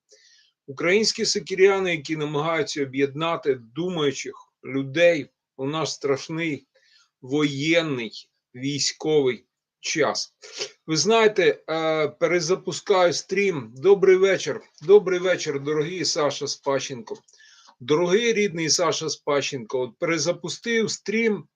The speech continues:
е, сім хвилин, сім хвилин буквально, і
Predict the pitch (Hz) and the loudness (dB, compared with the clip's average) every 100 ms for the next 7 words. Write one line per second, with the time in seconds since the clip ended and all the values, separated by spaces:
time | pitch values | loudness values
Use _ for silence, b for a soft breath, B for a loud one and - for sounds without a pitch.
0 | _ _ _ _ _ _ 151 156 165 165 | _ _ _ _ _ _ 0 2 2 2
1 | 156 - 226 226 196 175 175 180 214 233 | 0 -2 -2 -2 -4 -4 0 4 4 4
2 | 208 143 - 214 208 - 170 180 190 214 | 2 -2 -4 -2 -4 -4 -4 4 6 6
3 | 196 160 135 156 151 139 127 120 - 175 | 2 -6 -6 -2 2 2 0 -4 -8 -8
4 | 196 185 | -4 -2